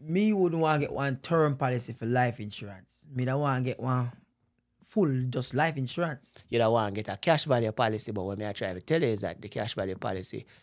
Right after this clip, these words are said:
Speaker 2: for those people who can afford to put away a lot of money.
Speaker 1: Oh, more.
Speaker 2: It's more. It costs them more. That a number one. Number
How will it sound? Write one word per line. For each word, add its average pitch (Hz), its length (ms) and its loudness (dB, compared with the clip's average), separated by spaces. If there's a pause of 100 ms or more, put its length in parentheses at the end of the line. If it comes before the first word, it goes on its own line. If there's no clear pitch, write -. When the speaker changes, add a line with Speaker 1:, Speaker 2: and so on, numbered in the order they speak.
(220)
Speaker 2:
for - 140 -2
those 113 400 2
people 101 380 -6
who 98 240 -6
can 95 380 -4 (120)
afford 110 440 -4
to 110 100 -12
put - 240 -10
away 95 120 -8
a 90 120 -8
lot 180 260 -2
of 107 120 -4
money. 92 180 -6
Speaker 1:
Oh, 175 140 8
more. 165 460 4 (220)
Speaker 2:
It's 107 160 -4
more. 117 460 4
It 85 100 -6
costs 101 380 -4
them 104 180 -2
more. 139 440 8
That 98 140 0
a 98 80 -4
number 107 300 0
one. 95 320 0
Number 95 300 -6